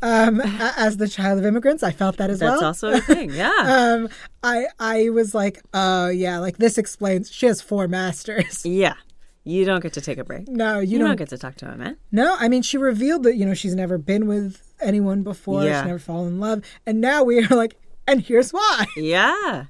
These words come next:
Speaker 2: Who has got, who's got time for that? I
Speaker 1: Right.
Speaker 2: get it. I get it. I get it.
Speaker 1: <laughs>
Speaker 2: Um, it was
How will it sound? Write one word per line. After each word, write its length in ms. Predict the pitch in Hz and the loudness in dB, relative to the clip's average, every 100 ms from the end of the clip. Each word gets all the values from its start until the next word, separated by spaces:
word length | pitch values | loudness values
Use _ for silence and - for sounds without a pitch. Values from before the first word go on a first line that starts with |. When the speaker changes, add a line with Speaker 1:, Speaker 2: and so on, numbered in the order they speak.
| - | -16
Speaker 2:
Who 160 | - 269 | -6 -4
has 160 | 349 - | -4 -4
got, 140 | 330 | -6
who's 120 | 320 | -4
got 140 | 339 320 | -6 -6
time 120 | 392 | -6
for 80 | 240 | -6
that? 200 | 139 - | -10 -12
I 100 | 226 | -2
Speaker 1:
Right. 160 | 320 302 | 0 0
Speaker 2:
get 100 | 175 | -4
it. 60 | - | -12
I 40 | 226 | -14
get 120 | 285 | -14
it. 60 | 196 - | -14 -12
I 20 | 262 247 285 - | -12 0 2 2
get 140 | - | 0
it. 80 | - - - - | -4 -10 -20 -20
Speaker 1:
<laughs> 300 | - - - | -20 -14 -2
Speaker 2:
Um, 520 | 180 165 156 151 151 - - _ - | 0 0 -2 -6 -12 -16 -20 _ -4
it 140 | 240 247 | -2 0
was 360 | 240 - - | -4 -6 -14